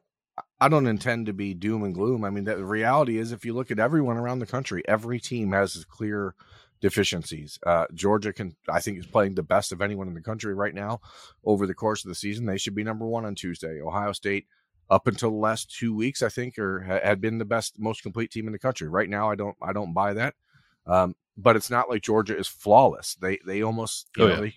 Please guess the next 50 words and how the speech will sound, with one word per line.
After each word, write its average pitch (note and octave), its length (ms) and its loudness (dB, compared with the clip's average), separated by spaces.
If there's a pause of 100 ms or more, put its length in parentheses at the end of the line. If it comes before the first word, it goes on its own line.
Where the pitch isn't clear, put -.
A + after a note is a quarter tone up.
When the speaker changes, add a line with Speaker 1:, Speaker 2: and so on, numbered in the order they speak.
Speaker 2:
yeah. G2 120 -18
Speaker 1:
they G2+ 60 0
should G#2+ 220 -4
have G#2+ 140 -6
lost A2 280 2
at G#2+ 160 0
Missouri. G#2 440 -4
They, D#2+ 200 -6
they F2+ 200 -8
could - 180 -6
have F#2+ 140 -2
very G#2 280 -4
easily G#2 420 -6
lost G#2 280 -2
to - 60 -18
Kent - 260 -8
State. - 320 -2 (480)
Like, F2+ 180 0
th-, G2+ 220 0
this G#2 200 -2
is G2+ 100 -4
not G#2+ 360 2
a F#2 200 -4
situation F#2+ 640 -4
where F2+ 180 0
they're F#2 200 2
that G2 280 4
much - 340 -2
better, G#2 340 4
but D#2+ 200 -6
they're, G#2 360 2 (100)
they A2+ 260 6
seem A#2 360 -2
to G#2 120 -10
be G2 160 -4
peaking F2+ 540 -4 (480)
and G#2+ 160 4
getting G2+ 280 4
better, G#2 300 4
where F#2 180 0
Ohio F#2+ 200 6
State F#2+ 260 -6
seems F2 260 -8
to F2 120 -12
be E2 320 -8 (200)
not. E2+ 420 4 (120)
And E2+ 140 -8
that F#2+ 220 4
is F2 160 -6
the, D#2+ 260 -14